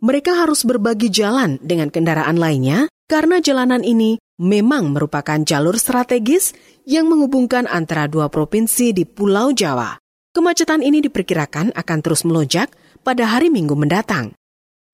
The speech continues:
Kalimat utama, arus lalu lintas menuju Puncak Bogor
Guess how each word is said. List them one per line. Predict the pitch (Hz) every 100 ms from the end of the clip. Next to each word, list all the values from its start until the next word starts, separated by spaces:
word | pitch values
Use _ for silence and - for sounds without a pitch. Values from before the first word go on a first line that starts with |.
| _ -
Kalimat | 294 302 359 -
utama, | 240 175 143 143 269 - _ _ _ -
arus | 247 302 349
lalu | 254 208 202
lintas | 202 226 262 226
menuju | 185 151 156
Puncak | 202 226 302 262
Bogor | 254 214 220